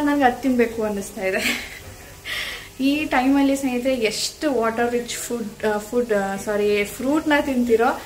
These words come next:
ಅಷ್ಟು ಒಳ್ಳೆಯದು. ಒಂದು time ಬೇಕಿದ್ರೆ skip ಮಾಡಿಬಿಡಿ ತಿಂಡಿ ಊಟನ, ಫ್ರೂಟನ್ನು ಜಾಸ್ತಿ ತಿನ್ನಿ, ಹೆಲ್ತ್ಗೂ ಒಳ್ಳೆಯದು. ಆ್ಯಂಡ್, ಆ, ಸುಸ್ತಾಗೋದಿಲ್ಲ, ಈ ಬಿಸಿಲಿಗೆ ಸುಸ್ತಾಗೋದಿಲ್ಲ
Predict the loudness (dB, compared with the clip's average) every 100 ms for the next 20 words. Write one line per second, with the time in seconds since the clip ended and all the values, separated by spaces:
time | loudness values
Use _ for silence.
0 | -14 -16 -10 -10 -2 0 2 4 4 4
1 | 2 -2 -10 -20 -4 0 2 4 2 2
2 | 0 2 2 2 0 -2 -4 -4 -4 0
3 | 2 2 2 0 -6 -4 0 0 0 0
4 | 0 0 0 -2 -8 -8 -4 -2 -2 -2
5 | -4 -4 -4 -2 -2 -2 -4 -4 -2 -2
6 | -4 -8 -12 -16 -18 -18 -2 0 2 2
7 | 4 4 2 2 0 -4 -16 -20 -20 -6
8 | 2 4 4 4 2 0 -2 -4 -2 2
9 | 2 2 0 -2 -10 -6 -2 0 0 -2
10 | -2 0 -2 -4 -2 0 2 2 2